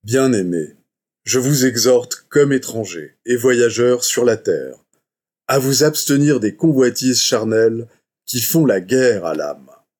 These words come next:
Ayez au milieu des païens une bonne conduite, afin que, là même où ils vous calomnient, comme si vous étiez des malfaiteurs, ils remarquent vos bonnes œuvres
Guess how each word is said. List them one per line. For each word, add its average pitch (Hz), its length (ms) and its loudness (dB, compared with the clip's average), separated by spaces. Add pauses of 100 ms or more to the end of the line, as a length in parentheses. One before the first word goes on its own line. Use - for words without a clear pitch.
(1700)
Ayez 151 280 4
au 117 140 2
milieu 135 340 2
des 92 140 -6
païens 110 520 0 (300)
une 139 220 0
bonne 156 340 2
conduite, 104 760 -4 (480)
afin 123 400 0
que, 98 360 -2 (320)
là 101 260 2
même 147 440 2
où 127 140 2
ils 123 120 -2
vous 104 180 -10 (140)
calomnient, 110 600 0 (220)
comme 156 200 2
si 147 200 -4
vous 120 260 -2
étiez 120 280 -2
des 82 120 -8
malfaiteurs, 120 1000 0 (600)
ils 143 140 2
remarquent 165 480 2
vos 117 180 -2
bonnes 113 320 0
œuvres 110 360 0